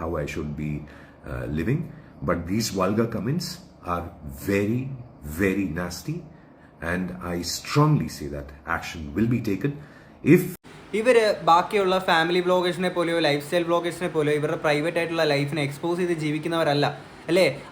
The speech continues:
Speaker 2: അവരവരുടെ വർക്കുമായിട്ട് സീരിയൽസ് ആയിട്ടും സാറിൻ്റെ വർക്കുമായി എല്ലാം ഒക്കെ ആയിട്ട് അവർ ആ രീതിയിൽ പോകുന്ന ആൾക്കാരാണ്. അപ്പോഴും നിങ്ങൾ അവരുടെ പ്രൈവറ്റ് ലൈഫിലോട്ട്, അവരെ എക്സ്പോസ് ചെയ്യാത്ത പ്രൈവറ്റ് ലൈഫിലോട്ട്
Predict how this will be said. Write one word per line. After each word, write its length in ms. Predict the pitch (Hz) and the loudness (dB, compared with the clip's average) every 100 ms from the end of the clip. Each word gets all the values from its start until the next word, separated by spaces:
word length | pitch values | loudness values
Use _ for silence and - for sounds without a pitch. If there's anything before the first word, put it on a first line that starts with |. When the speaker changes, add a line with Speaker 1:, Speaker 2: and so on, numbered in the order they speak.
| 139 | 4
Speaker 2:
അവരവരുടെ 420 | 170 202 202 196 180 | 6 6 6 6 6
വർക്കുമായിട്ട് 580 | 170 185 180 175 175 - | 4 0 2 2 0 0
സീരിയൽസ് 360 | 170 160 160 160 | 0 2 0 2
ആയിട്ടും 240 | 160 160 160 | 0 0 0
സാറിൻ്റെ 300 | 160 151 156 | 2 4 2
വർക്കുമായി 320 | 151 151 160 151 156 | 2 0 0 2 4
എല്ലാം 200 | 180 175 | 4 4
ഒക്കെ 160 | 175 160 | 2 2
ആയിട്ട് 240 | 160 175 147 | 2 2 2
അവർ 160 | 160 185 | 2 4
ആ 20 | 175 196 | 4 2
രീതിയിൽ 200 | 190 196 | -2 -2
പോകുന്ന 260 | 175 185 175 | 0 2 2
ആൾക്കാരാണ്. 440 | 165 180 175 135 - - - 139 | 2 2 2 -2 -4 -8 -6 0
അപ്പോഴും 220 | 202 220 185 | 2 4 2
നിങ്ങൾ 220 | 196 226 202 | 4 6 6
അവരുടെ 240 | 196 214 214 | 4 2 2
പ്രൈവറ്റ് 420 | 165 180 202 196 | 2 2 0 2
ലൈഫിലോട്ട്, 360 | 180 180 185 165 | 2 0 0 2
അവരെ 140 | 170 165 | 2 0
എക്സ്പോസ് 360 | - 196 214 220 | -2 -2 -2 0
ചെയ്യാത്ത 280 | 196 185 190 | 0 0 2
പ്രൈവറ്റ് 340 | 165 170 190 165 | 0 0 0 0
ലൈഫിലോട്ട് 380 | 165 165 175 | 0 0 -2